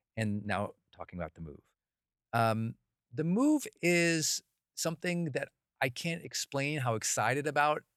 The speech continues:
I am and what a lifelong journey and dream it's been. Um, a little context.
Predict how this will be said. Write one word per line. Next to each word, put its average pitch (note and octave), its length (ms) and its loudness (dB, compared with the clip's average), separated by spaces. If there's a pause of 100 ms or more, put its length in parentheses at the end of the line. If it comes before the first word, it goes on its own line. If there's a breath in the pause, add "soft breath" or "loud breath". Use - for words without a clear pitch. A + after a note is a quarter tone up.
(280)
I B2+ 140 0
am C#3+ 300 0
and A#2 320 -2
what A#2+ 200 2
a A2 80 0
lifelong A2+ 840 2 (600)
journey A#2+ 640 2
and F#2+ 140 -6
dream G#2+ 280 0
it's B2 120 -2
been. C3 320 -4 (560)
Um, G#2 480 0 (640)
a B2+ 60 0
little E3 180 2
context. - 640 -4